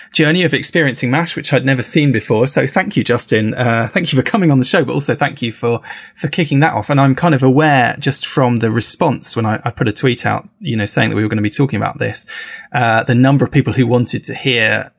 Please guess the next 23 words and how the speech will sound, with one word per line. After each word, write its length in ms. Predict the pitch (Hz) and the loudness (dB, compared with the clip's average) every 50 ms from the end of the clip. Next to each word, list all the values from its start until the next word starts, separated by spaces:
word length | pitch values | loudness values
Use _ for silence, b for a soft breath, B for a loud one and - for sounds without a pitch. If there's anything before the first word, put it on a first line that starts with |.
| _ | _
you 120 | - 135 120 | -2 -2 0
know, 100 | 110 104 | 0 -2
a, 340 | 107 107 - 120 117 107 - _ _ _ _ - | -2 -2 -2 -4 -4 -6 -8 _ _ _ _ -2
Primitive 320 | - 170 156 135 - - | 0 0 2 2 0 0
Culture 280 | - 156 139 - - 127 | 0 0 -2 0 -2 -2
episode 280 | 123 131 - 123 120 | -2 -2 0 2 4
all 120 | 123 139 139 | 4 4 4
about 240 | 120 117 107 - | 4 2 0 -2
mash 320 | 120 131 135 123 123 - - | -2 -2 -2 -2 -2 -4 -4
and 100 | 101 98 | -4 -4
the 40 | - | -2
whole 220 | - 151 143 127 | 0 2 2 2
of 80 | 113 110 | 2 0
mash 360 | 127 123 110 - - - - | 0 0 0 -2 -4 -6 -6
and 180 | 107 104 107 | -6 -6 -4
all 160 | - 123 123 113 | -2 -2 0 0
eleven 300 | 113 117 117 113 107 104 | 0 0 -2 -2 -4 -2
seasons 440 | - - 120 110 - 113 107 101 | 0 0 0 -2 -2 -4 -6 -6
and 120 | - 107 101 | -6 -6 -6
so 160 | - 120 107 | -4 -4 -4
on, 100 | 107 117 | -4 -4
you 80 | 117 113 | -4 -6
know, 100 | 101 | -6